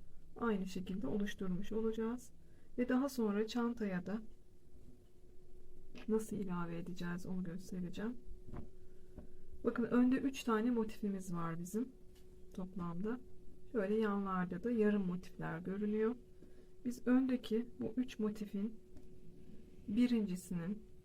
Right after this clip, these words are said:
en başına şöyle iç kısımdan şöyle tutuyoruz. Bunu buraya, iç kısma iğne veya iğne, iplik veya tığ yardımıyla buraya dikiyoruz.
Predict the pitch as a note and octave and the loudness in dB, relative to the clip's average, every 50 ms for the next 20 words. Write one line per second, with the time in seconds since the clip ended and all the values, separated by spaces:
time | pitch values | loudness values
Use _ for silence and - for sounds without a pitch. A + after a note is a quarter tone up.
0 | - - - - - - - A3 A3+ A3+ G3+ F3+ F3+ F#3 - - F3+ E3+ E3+ G3 | -16 -18 -16 -18 -8 0 2 4 4 4 4 2 0 0 0 0 0 0 0 0
1 | G#3 - - - - - - - - - - - - - - - - - - - | -2 -4 -6 -12 -10 -10 -10 -10 -10 -12 -12 -12 -14 -14 -12 -12 -12 -10 -10 -8
2 | - - - - - - - - - - - - - - - - - - - - | -8 -8 -8 -8 -8 -10 -8 -6 -4 -4 -4 -4 -6 -6 -4 -4 -4 -2 -2 -2
3 | - - - - - - - - - - - F3+ E3+ - - - - - - - | -2 -2 -2 -4 -4 -4 -6 -8 -8 -4 -2 -2 -2 -2 -2 -4 -6 -4 0 0
4 | A3+ G#3+ - - - G3+ G3+ - - F#3+ F3+ F3 F#3 G3 G#3 A3+ - - - - | 0 0 0 -4 -4 -4 -4 -4 -4 -2 -2 0 0 0 -2 -4 -4 -8 -10 -10
5 | - - - - - - - - - - - - - - - - - - - - | -10 -10 -12 -16 -16 -14 -14 -14 -14 -16 -20 -20 -20 -20 -18 -18 -18 -16 -16 -14
6 | - - - - - - - - - - - - - - A3 F#3 E3+ - - F#3 | -14 -14 -14 -16 -16 -16 -16 -16 -16 -16 -14 -12 -6 -4 -4 -4 -2 -4 -4 -6
7 | - - - - B3 B3 A#3+ A#3 A#3+ A#3+ - - - - - - - - - - | -8 -10 -8 -4 -4 -2 -2 -2 -2 -4 -4 -4 -4 -6 -6 -6 -8 -8 -8 -10
8 | - - - - - - - - - - - - - C#4+ C#4+ C4+ A3+ A3 B3+ C4+ | -10 -10 -14 -12 -10 -10 -12 -12 -12 -14 -14 -8 -2 0 4 6 6 6 4 4
9 | - B3+ A#3+ B3 A3+ G#3 G3 F3+ F3+ F#3+ G#3+ B3+ - - - B3 A#3+ - - - | 0 0 2 4 4 4 4 4 2 0 0 -2 -4 -4 -2 -2 -2 -2 -4 -4
10 | G#3+ F#3+ - - - G3 G#3 A#3 C4+ C4+ - - - - - - - - - - | -4 -6 -6 -4 -2 0 0 0 0 -2 -4 -10 -12 -12 -12 -14 -14 -10 -6 2
11 | - C4+ C4+ C4+ B3+ A#3+ G#3+ F#3 E3+ D#3 D3+ D#3+ G3+ G#3 G#3 - - - - - | 6 8 10 10 10 10 8 8 6 4 2 2 2 0 -2 -4 -8 -16 -16 -12
12 | - - A#3 A3 G#3 G#3 G3+ A3 A3 A3 - G#3 F#3+ - G3+ G3 F#3+ G3 G#3+ G3+ | -6 0 2 4 4 4 4 2 0 0 -2 -6 -6 -4 -2 -2 0 0 0 -2
13 | G3+ - B3+ A#3+ A3 G3+ F3+ F3 E3+ E3+ F3+ F3 F3 E3+ F3+ B3 C#4 C#4 A#3+ G#3 | 0 2 2 4 4 4 4 2 0 0 -2 -2 -2 0 0 0 2 2 4 4
14 | G3 A#3 B3 A3 G#3 - - F#3+ E3+ D3 F3 - - - | 4 4 2 2 -2 -2 -2 -2 -2 -2 -2 -6 -8 -12